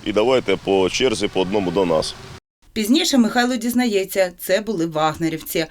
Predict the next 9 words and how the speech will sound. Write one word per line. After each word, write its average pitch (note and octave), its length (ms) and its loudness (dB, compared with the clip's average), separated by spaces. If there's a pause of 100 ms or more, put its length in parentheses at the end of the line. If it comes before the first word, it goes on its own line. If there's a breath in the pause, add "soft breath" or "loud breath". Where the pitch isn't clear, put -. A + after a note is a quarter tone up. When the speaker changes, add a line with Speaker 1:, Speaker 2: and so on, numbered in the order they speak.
(120 loud breath)
Speaker 2:
Вони D#3 340 -2
ж C4+ 140 -4
проводили F#3+ 500 -4
перший F#3+ 400 -2
допит F3 400 -6
під F3 160 -8
камерами F#3+ 540 -2 (100)
російського E3+ 600 -8
телебачення. E3 800 -4